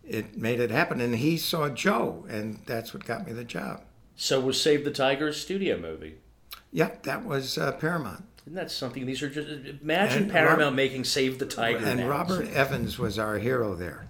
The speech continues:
Speaker 2: Yeah.
Speaker 1: He said, "Stay off the lot." <laughs> And you could, you know, 'cause it was a very low budget. It was a million bucks also.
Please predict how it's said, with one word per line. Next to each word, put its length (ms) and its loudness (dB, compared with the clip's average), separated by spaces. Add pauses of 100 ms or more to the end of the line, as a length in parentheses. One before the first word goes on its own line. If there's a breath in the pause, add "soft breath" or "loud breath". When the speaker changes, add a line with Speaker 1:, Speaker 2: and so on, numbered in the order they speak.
Speaker 2:
Yeah. 260 2 (720)
Speaker 1:
He 120 -2
said, 360 -2
"Stay 340 0
off 340 2
the 140 2
lot." 480 0 (160)
<laughs> 160 2 (920 loud breath)
And 220 0
you 120 -2
could, 360 -2
you 80 4
know, 280 -2
'cause 200 2
it 140 -2
was 160 -4
a 40 -4
very 280 0
low 180 -2
budget. 260 -4
It 40 -4
was 140 -6
a 60 -4
million 320 -4
bucks 300 -6
also. 420 -10